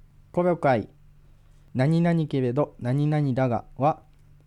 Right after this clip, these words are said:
例文丸三のウパシアシ、雪が降っていると、シビポッケ、暖かいのように意味的に逆の状況になっている文を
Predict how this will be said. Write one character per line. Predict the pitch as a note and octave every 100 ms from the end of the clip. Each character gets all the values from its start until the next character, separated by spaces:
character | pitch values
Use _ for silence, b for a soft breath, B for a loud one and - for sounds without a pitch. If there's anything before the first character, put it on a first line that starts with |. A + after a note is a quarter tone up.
| - -
例 | C#3+ E3
文 | D#3 D#3+
丸 | D#3 D3+
三 | D3 D#3+ C3
の | C#3 - - - - -
ウ | B2
パ | D3 E3+
シ | - -
ア | B2
シ、 | - - - - - - -
雪 | B2+ C3+ E3+
が | D3
降 | B2
っ | C#3
て | - B2
い | G#2
る | A2 - - - -
と、 | - F#3 - - - - -
シ | - F3
ビ | D#3
ポ | D3+
ッ | B2 -
ケ、 | A2+ - -
暖 | A2+ A#2 C#3+ D3+
か | D3 D3+
い | - - - - -
の | D3
よ | D3 D3
う | B2+
に | D3 - b b b -
意 | B2
味 | D#3 D3+
的 | D#3 D#3+
に | D#3 D3
逆 | C3+ B2+
の | D3+ D3+
状 | C#3+ D3+
況 | D3 D3 D3
に | C#3+
な | D3
っ | C#3
て | - A#2
い | A2
る | A2+
文 | A2 B2 G#2+ -
を | D3+